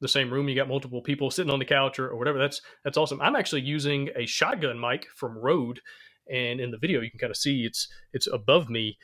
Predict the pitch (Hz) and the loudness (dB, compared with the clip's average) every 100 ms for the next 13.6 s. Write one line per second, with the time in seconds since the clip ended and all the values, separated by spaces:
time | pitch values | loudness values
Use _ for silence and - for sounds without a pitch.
0 | - - 135 120 127 123 131 - 131 - | -20 -8 -2 2 2 2 2 2 -2 -2
1 | 151 156 147 285 359 349 - 262 - 156 | -6 -6 -2 0 2 2 2 2 4 4
2 | 151 - 180 165 147 170 165 160 - - | 2 0 0 0 4 4 4 0 -6 -18
3 | - 135 135 - 160 - 143 226 165 165 | -4 0 2 2 2 2 4 4 2 2
4 | 147 165 - - _ _ 165 123 135 170 | 2 2 -2 -8 _ _ 0 2 4 4
5 | 233 - _ _ 127 123 120 120 123 _ | 4 -4 _ _ 0 0 0 -4 -12 _
6 | _ _ _ _ 175 185 339 339 269 202 | _ _ _ _ 2 4 6 4 4 4
7 | 214 233 214 226 185 190 196 208 196 202 | 6 6 4 2 0 4 4 6 6 6
8 | 202 202 185 170 254 135 - _ 151 156 | 4 4 4 4 4 2 -4 _ 4 6
9 | 185 180 180 160 165 170 147 143 139 139 | 6 6 4 6 4 4 0 -2 0 2
10 | 143 151 143 135 147 151 147 143 - _ | 4 2 2 2 2 2 2 -2 -10 _
11 | - 117 147 160 143 151 143 123 139 139 | -6 0 2 2 2 2 2 0 0 -2
12 | 147 151 143 - - - 151 143 143 156 | -6 -6 -6 -10 -8 2 4 4 2 0
13 | 131 147 - 202 214 226 | 2 2 0 2 2 0